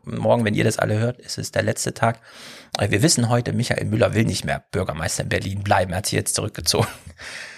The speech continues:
Und jetzt hören wir mal, äh, wie er so dieses, ähm, wir wollen eigentlich einen Aufbruch an ein neues Jahrzehnt wagen, aber eigentlich bin ich inhaltlich schon abgemeldet, ja. Die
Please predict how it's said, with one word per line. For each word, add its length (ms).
Und 200
jetzt 200
hören 140
wir 80
mal, 440
äh, 280
wie 220
er 260
so 220
dieses, 640
ähm, 340
wir 140
wollen 220
eigentlich 320
einen 80
Aufbruch 420
an 80
ein 80
neues 300
Jahrzehnt 500
wagen, 340
aber 200
eigentlich 320
bin 120
ich 200
inhaltlich 320
schon 100
abgemeldet, 640
ja. 220
Die 320